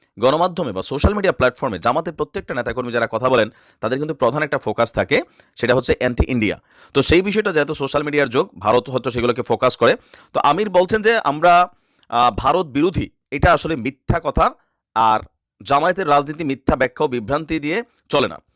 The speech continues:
সমান মর্যাদা এবং সম্মানের ভিত্তিতে আমরা ভারত সহ সমস্ত প্রতিবেশী রাষ্ট্রের সাথে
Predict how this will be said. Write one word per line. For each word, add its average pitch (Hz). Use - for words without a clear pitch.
সমান 175
মর্যাদা 180
এবং 180
সম্মানের 160
ভিত্তিতে -
আমরা 113
ভারত 120
সহ 156
সমস্ত 180
প্রতিবেশী 139
রাষ্ট্রের 117
সাথে 147